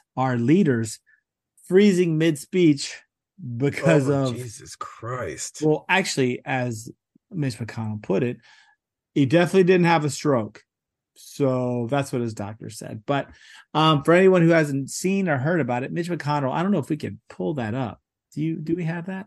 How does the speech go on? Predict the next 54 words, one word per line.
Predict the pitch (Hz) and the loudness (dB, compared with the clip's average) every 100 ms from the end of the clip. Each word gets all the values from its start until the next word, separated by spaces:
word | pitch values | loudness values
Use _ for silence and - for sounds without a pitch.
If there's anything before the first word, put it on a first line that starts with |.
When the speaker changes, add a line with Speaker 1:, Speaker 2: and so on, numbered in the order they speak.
| 320 | -12
Speaker 1:
His | 127 131 | -6 -2
second | 160 160 | 0 2
Speaker 2:
Uh, | 156 143 139 | 4 2 0
Speaker 1:
freeze? | 160 170 208 226 220 220 - - - - _ - | -6 -6 -6 -8 -10 -12 -18 -20 -20 -20 _ -20
Speaker 2:
y-, | - - | -20 -14
yeah, | 143 220 277 | -6 -4 -4
I | 202 | -4
think | 370 | -6
we | 240 | -6
do, | 127 110 113 | -8 -10 -10
man. | 131 190 214 | -8 -8 -8
Why | 233 | -10
not? | 220 110 | -10 -6
Speaker 1:
Might | 175 | -6
be | 147 | -4
hard | 117 120 | -4 -4
to | |
Speaker 2:
Let's, | 170 | -2
Speaker 1:
pull | - | 0
it, | 127 | 2
Speaker 2:
let's | |
give | 151 | 2
Speaker 1:
but, | 151 | 2
Speaker 2:
it | 147 165 | 0 0
a | |
Speaker 1:
but, | - | 0
Speaker 2:
shot. | 165 | 2
Speaker 1:
but, | 170 - _ _ | 2 2 _ _
but | 170 175 | 2 4
as | 175 160 | 4 2
we, | 185 175 - _ - | 0 0 -6 _ -2
yeah, | 170 | 0
as | 135 | 2
we're | 170 | 2
setting | 208 214 175 139 | 2 2 2 0
that | 135 131 | 0 -2
up, | 135 - - _ _ _ - | -6 -10 -20 _ _ _ -8
it's | 160 | -6
pretty | - 254 180 | -2 -2 0
crazy. | 170 185 156 | 2 2 2
So | 120 143 131 123 | -2 0 0 0
Mitch | 147 214 | -2 -4
McConnell, | 311 190 147 123 123 | -4 -4 -4 -4 -4
the, | 127 127 123 127 135 - - | -2 0 0 -4 -8 -8 -8
the, | 135 127 65 - - | -8 -6 -8 -12 -8
the | 131 | -4
mi-, | 175 220 160 - | 0 2 0 -2
minority | 143 135 160 170 143 | -2 2 2 2 0
speaker | - 147 139 127 | 0 -2 0 -4
of | |
the | 120 117 | -4 -4
House, | 120 104 120 - | -4 -4 -6 -8
of | 135 | -4
the, | 123 | -2